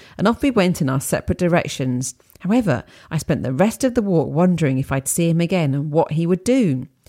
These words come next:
I feel bad about apologising. The right of way was clearly mine, and things could have been much worse if I had noticed in time. What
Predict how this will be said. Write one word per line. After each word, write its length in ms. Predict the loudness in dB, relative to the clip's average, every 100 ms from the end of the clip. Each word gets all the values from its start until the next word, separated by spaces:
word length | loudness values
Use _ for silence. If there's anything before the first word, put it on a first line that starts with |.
| -20 -20 -8
I 60 | -2
feel 180 | 2 2
bad 200 | 2 2
about 240 | 0 0 -4
apologising. 880 | 0 0 0 -2 -6 -6 -6 -4 -4
The 80 |
right 320 | 0 0 0 -2
of 100 | 0
way 220 | 2 2
was 200 | -2 -6
clearly 340 | -2 0 2
mine, 400 | 0 0 -2 -4 -10 -12 -4
and 120 | 2
things 280 | 4 4 2
could 100 | 0
have 80 |
been 240 | 2 2 2
much 300 | 2 0 2
worse 260 | 2 2
if 140 | -2 -2 2
I 300 | 2 2 0
had 200 | -2 -2
noticed 380 | 2 0 0 -2
in 140 | -2
time. 480 | 0 0 0 -4 -8 -10 -20 -20 _
What 140 | -8